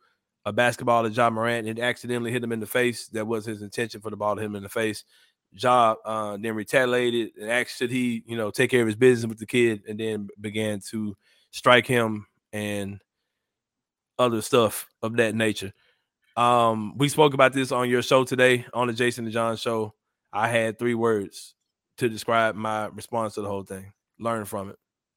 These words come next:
You're not going to jail. This won't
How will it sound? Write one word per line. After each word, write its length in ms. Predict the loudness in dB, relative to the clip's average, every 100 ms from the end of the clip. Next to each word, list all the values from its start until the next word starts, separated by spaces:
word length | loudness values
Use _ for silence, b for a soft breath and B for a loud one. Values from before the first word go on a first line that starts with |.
| _ _ _
You're 140 | -6 -2
not 160 | -2
going 180 | 0 0
to 60 | 0
jail. 420 | 2 2 2 -2 _ _ _ _ _ _ _ _
This 260 | -4 -4 0
won't 300 | -2 -2